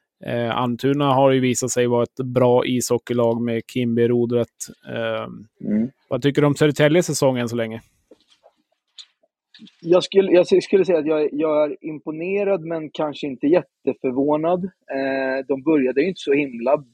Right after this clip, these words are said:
Speaker 2: bra, eh, men har kommit igång ordentligt. Tittar man på deras trupp så tycker jag ju att det ser, de ser ut att kunna vara ett topplag, vilket de ska vara.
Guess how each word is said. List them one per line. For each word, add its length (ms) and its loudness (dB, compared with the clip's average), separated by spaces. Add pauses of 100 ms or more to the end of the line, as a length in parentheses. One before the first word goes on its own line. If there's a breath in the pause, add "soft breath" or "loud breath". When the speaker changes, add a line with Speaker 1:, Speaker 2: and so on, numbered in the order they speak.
(140)
Speaker 2:
bra, 420 4 (320)
eh, 400 -4
men 240 -4
har 100 -2
kommit 300 -6
igång 260 -2
ordentligt. 540 0 (480)
Tittar 320 2
man 160 2
på 60 4
deras 280 2
trupp 340 2
så 140 -4
tycker 440 -4
jag 100 4
ju 140 4
att 140 -2
det 120 -8
ser, 180 -2
de 260 0
ser 340 2
ut 140 -6
att 120 -6
kunna 220 -2
vara 160 -2
ett 100 -10
topplag, 460 -4
vilket 220 -12
de 120 -10
ska 160 -6
vara. 220 0